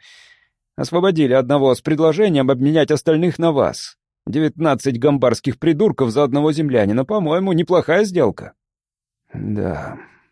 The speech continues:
рассеянно отозвался Тейлор, разглядывая стены и впитывая глазами каждую мелочь. «Вскоре мы доставим вас на борт громовержца. Маклин не мог сюда лететь, он получил повреждения вблизи Лебедя.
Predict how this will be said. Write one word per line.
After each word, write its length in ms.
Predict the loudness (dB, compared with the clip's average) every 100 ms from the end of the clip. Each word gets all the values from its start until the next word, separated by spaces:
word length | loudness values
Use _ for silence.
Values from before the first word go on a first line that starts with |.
| _
рассеянно 640 | -4 -2 -2 0 -2 0 0
отозвался 560 | 0 0 -2 -2 -4
Тейлор, 500 | -4 -2 -2 -4 -8 -10
разглядывая 720 | -4 -2 0 0 2 0 0
стены 500 | -2 -4 -2 -2 -2
и 180 | -4 -6
впитывая 560 | -4 -4 -2 0 0
глазами 520 | 0 -2 -2 -2 -4 -6
каждую 640 | -4 -4 -4 -6 -6 -6 -8
мелочь. 640 | -6 -6 -10 -16 -18 -18 _ _ _ _ _ _ _ _ _ _
«Вскоре 320 | -6 0 0
мы 100 | 2
доставим 520 | 0 0 2 0 2 2
вас 220 | 0 2
на 140 | 0
борт 200 | 0 -2
громовержца. 840 | -2 0 2 2 2 0 -10 -14 -16 _ _ _
Маклин 440 | -4 -2 0 2 2
не 100 | 2
мог 200 | 0 0
сюда 220 | -2 0
лететь, 400 | 0 0 0 0
он 160 | 0
получил 340 | 0 0 0 -2
повреждения 640 | 0 0 0 0 2 2
вблизи 360 | 0 0 0 0
Лебедя. 560 | 0 0 -2 -4 -10